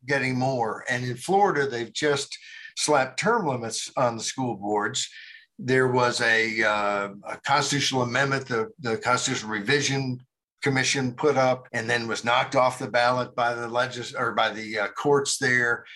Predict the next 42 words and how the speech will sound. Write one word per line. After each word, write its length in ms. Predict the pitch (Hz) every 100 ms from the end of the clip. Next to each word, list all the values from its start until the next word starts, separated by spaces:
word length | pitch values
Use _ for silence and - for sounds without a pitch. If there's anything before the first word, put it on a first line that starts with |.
| -
There's 120 | 107 107
been 140 | 113
a 100 | 110
lot 380 | 117 120 127 127
of 140 | 117
back 240 | 131 123 120
and 180 | 113
forth. 400 | - 120 117 113 - - - _
They're 240 | 123 139 135
weaker 420 | 160 202 170 160
term 360 | - 143 147 139
limits 300 | 139 127 127
than 100 | 135
they 120 | 123
should 360 | - 139 123
be. 160 | 123 123
They're 160 | 120 113
twelve 420 | - 131 123 117
years 280 | 123 120 117
instead 280 | 110 117
of 140 | 107 90
eight, 340 | 117 120 127 _ 135
but 380 | 127 120 110 - _ _ _ -
they're 120 | 117
something. 600 | - 147 139 123 90 95 _
And 420 | 120 120 120 117 110 - - - - _
there 140 | 127 131
seems 440 | - 185 220 214
to 120 | -
be 260 | 135 143 139
a 80 | 127
recognition 1040 | 120 131 123 120 110 143 147 - 113 110 110
all 260 | 135 156
over 240 | 151 - 123
the 100 | 107
place 420 | - 110 101 -
in 160 | 120 117
Florida, 640 | - 147 147 156 151 180
which 240 | 151 127 143
is, 260 | 147 -
is 360 | - 160 127 -
conservative, 880 | - 196 - 285 285 175 170 202 214